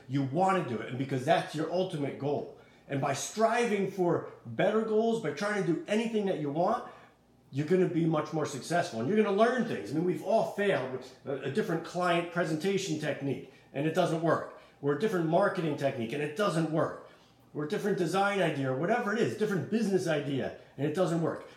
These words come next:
So rather than just giving up on it entirely, you tweak it, you make adjustments, and 'cause business goes, you know, circuitous. It, it doesn't go in a straight line of where you wanna go to be successful. So you gotta keep trying things and fail at it and adjust,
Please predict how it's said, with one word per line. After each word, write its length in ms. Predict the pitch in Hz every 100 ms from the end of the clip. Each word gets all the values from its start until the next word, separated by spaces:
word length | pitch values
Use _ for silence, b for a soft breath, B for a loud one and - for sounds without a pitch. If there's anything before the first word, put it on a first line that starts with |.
| B B
So 140 | 180
rather 320 | 196 214 196
than 100 | 175
just 120 | - -
giving 280 | 208 190
up 140 | 180 170
on 100 | 160
it 120 | 139
entirely, 540 | 123 156 196 170 123 131
you 140 | 156
tweak 300 | - 220 -
it, 100 | - -
you 60 | 135
make 160 | 185 170
adjustments, 580 | 135 180 - - -
and 200 | 123 113 -
'cause 120 | 113
business 440 | - 202 160 139
goes, 260 | 143 139 143
you 80 | 143
know, 180 | 123 - B B B _ _ _ _
circuitous. 760 | - 175 - 240 160 - - 131
It, 140 | 160
it 80 | 156
doesn't 240 | 208 202
go 140 | 190 208
in 60 | 185
a 20 |
straight 420 | - 185 170 156
line 380 | 151 143 143 139 B 120
of 120 | 120
where 180 | 160 170
you 140 | 151
wanna 200 | 147 135
go 160 | 135 127
to 60 | 113
be 100 | 110
successful. 580 | 120 - 143 113 - - B B B
So 120 | -
you 80 | 165
gotta 160 | 165 147
keep 200 | 143 -
trying 420 | - 190 190 175
things 400 | 175 156 151 147 B B B
and 140 | 107 -
fail 340 | 190 180 160
at 180 | 139 117
it 100 | -
and 100 | 120
adjust, 440 | 107 135 - -